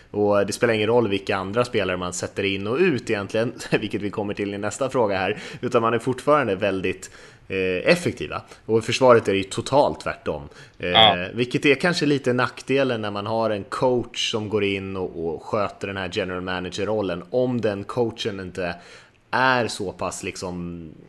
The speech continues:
Speaker 1: balanserad kanske i sina, sitt intresse och sina kunskaper, att man kan fixa det ändå. Eh,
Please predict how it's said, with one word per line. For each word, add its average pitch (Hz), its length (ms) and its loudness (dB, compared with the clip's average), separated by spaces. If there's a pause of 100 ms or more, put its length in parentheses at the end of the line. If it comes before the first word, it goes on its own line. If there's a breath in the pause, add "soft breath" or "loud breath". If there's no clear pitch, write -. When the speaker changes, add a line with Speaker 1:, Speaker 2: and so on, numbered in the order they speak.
(360)
Speaker 1:
balanserad 120 1000 2
kanske 95 320 -6
i 92 100 -2
sina, 87 420 -6 (200)
sitt 90 380 -10
intresse 131 640 -2
och 131 100 2
sina 113 220 -4
kunskaper, 107 640 -2
att 90 140 -6
man 92 120 -8
kan 87 240 -8 (720 soft breath)
fixa 143 360 0
det 98 100 2
ändå. 117 400 -2 (380 soft breath)
Eh, 110 80 -6